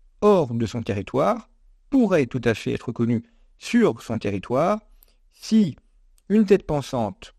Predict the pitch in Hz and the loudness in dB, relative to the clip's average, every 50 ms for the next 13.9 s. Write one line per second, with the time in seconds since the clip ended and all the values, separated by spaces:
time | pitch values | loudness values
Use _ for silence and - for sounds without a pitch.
0 | _ _ _ _ _ _ _ _ _ _ - 139 147 190 220 202 180 170 143 139 | _ _ _ _ _ _ _ _ _ _ 0 0 4 4 4 2 2 0 0 -2
1 | 123 - - - - - - 120 113 127 156 185 220 - _ _ _ _ _ _ | -2 -4 -8 -16 -12 -6 -2 0 0 0 0 -2 -4 -6 _ _ _ _ _ _
2 | _ _ - 139 131 131 139 143 139 139 160 160 156 - - 117 110 107 - - | _ _ -4 -2 0 0 0 0 2 2 2 2 2 0 -2 -4 -4 -4 -2 0
3 | 202 202 190 175 151 147 139 143 143 139 143 139 127 127 - - 165 165 147 135 | 0 2 2 2 0 0 0 0 0 0 0 0 0 -2 -4 -4 -2 -2 -2 -2
4 | - - - 120 113 - - 113 107 101 123 156 202 220 - _ _ _ _ _ | -2 -6 -10 -12 -12 -10 -8 -6 -4 0 0 0 0 0 -4 _ _ _ _ _
5 | _ _ _ _ _ _ _ - 147 147 156 131 - 123 113 104 98 - - - | _ _ _ _ _ _ _ -2 0 0 0 0 0 0 0 0 0 -2 -2 -2
6 | 165 185 208 214 _ _ _ _ _ _ - - 185 185 156 120 117 - - 185 | -2 -2 -2 -2 _ _ _ _ _ _ -8 -4 -2 0 0 -2 -2 -2 -2 -2
7 | 196 196 196 _ _ - 160 135 - - - - - - - _ _ _ _ _ | -2 -2 -4 _ _ -6 -4 -4 -4 -4 -6 -6 -6 -8 -16 _ _ _ _ _
8 | _ _ _ _ _ _ - - _ _ _ _ _ _ _ _ _ _ - _ | _ _ _ _ _ _ -20 -20 _ _ _ _ _ _ _ _ _ _ -20 _
9 | _ _ _ _ _ _ _ - - - 123 107 98 - - _ - 107 98 107 | _ _ _ _ _ _ _ -12 -4 0 2 2 2 0 -4 _ -4 -2 0 0
10 | 151 220 226 - - - - _ _ _ _ _ _ _ _ _ _ _ - - | 0 -2 -2 -6 -12 -20 -20 _ _ _ _ _ _ _ _ _ _ _ -4 -2
11 | 131 139 139 147 147 143 139 151 147 143 - - 110 - - 120 113 - - 139 | 0 2 2 2 0 0 2 2 2 0 0 -2 -8 -4 -4 -4 -4 -4 -4 -4
12 | 117 117 117 120 117 120 127 123 113 - _ _ _ _ _ _ _ _ _ _ | -2 -2 0 0 0 0 0 0 0 -2 _ _ _ _ _ _ _ _ _ _
13 | _ _ _ _ - 175 180 - - 190 175 180 170 156 151 139 120 - | _ _ _ _ -2 -2 -2 -2 -2 -2 -2 0 0 2 2 0 0 -4